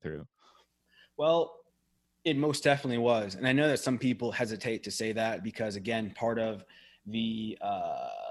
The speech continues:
Speaker 2: entrenched advice is do not view writing as therapy. No one needs to read hundreds of pages of a therapy session. And this wasn't, like, a long ass therapy session for me, but a byproduct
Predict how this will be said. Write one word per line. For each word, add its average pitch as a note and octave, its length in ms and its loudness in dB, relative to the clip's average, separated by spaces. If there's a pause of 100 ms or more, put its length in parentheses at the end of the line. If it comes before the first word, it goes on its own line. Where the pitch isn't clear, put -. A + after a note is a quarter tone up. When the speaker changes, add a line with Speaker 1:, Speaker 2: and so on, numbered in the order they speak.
(160)
Speaker 2:
entrenched B2+ 960 0 (400)
advice A#2 840 0
is A2 640 -4 (260)
do C3 100 0
not B2 380 -2
view A#2+ 260 0
writing A2+ 380 2
as G2+ 160 -4
therapy. G2+ 640 -2 (280)
No A#2+ 140 2
one A#2+ 140 0
needs A#2 220 -2
to A2+ 60 -8
read A2+ 140 -4
hundreds G#2+ 500 -4
of G2 120 -12
pages G#2 380 -6
of F#2+ 100 -8
a F#2+ 40 -10
therapy G2+ 460 -6
session. F#2 420 -8 (460)
And C3+ 260 6
this D#3 220 4
wasn't, G#3 500 2
like, G#2+ 140 -4
a G#2+ 40 -4
long A2 300 0
ass G#2+ 200 -6
therapy B2 320 2
session F#2+ 340 -6
for - 80 -6
me, A2 160 -2
but C#3+ 580 10 (200)
a A#2 60 4
byproduct A2 720 2